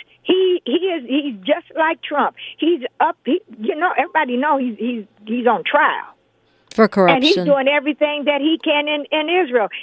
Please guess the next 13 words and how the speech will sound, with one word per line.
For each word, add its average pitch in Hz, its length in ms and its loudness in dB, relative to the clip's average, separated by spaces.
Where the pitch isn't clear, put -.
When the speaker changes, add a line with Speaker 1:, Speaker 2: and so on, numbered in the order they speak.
Speaker 1:
He's 320 200 0
doing 285 240 0
everything. 285 520 -2
Trump 339 260 0
is 262 140 -6
on 254 180 0
trial. 196 560 0
Uh, 214 260 2
uh, 208 320 2
uh, 196 340 2
uh, 190 360 0
uh, 190 280 0
uh, 202 240 2